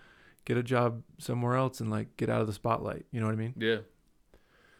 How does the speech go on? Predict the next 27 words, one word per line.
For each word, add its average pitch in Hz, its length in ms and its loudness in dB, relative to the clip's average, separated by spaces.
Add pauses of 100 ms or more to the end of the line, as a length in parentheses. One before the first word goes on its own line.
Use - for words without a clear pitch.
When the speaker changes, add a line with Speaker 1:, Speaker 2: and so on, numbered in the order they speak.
(580)
Speaker 2:
Dude, 127 140 8
Speaker 1:
So, - 40 12
Speaker 2:
it's 135 160 8
super 131 300 -2
cool, 95 340 -2
the 85 80 -4
Speaker 1:
I - 40 -2
don't 113 80 -4
know, 107 60 0
Speaker 2:
situation 101 300 -4
Speaker 1:
interesting. 98 220 -8
Speaker 2:
you're 92 140 -8
in 87 120 -10
with 82 180 -16
it. 82 180 -14 (140)
With 107 220 -12
your, 95 380 -2 (840)
I, 117 280 4
I - 20 6
don't 120 180 2
think 110 180 -6
you 107 60 -10
should 98 180 -8
have 98 180 -2
imposter 95 420 -6
syndrome. 92 480 -8
I've, 82 240 -14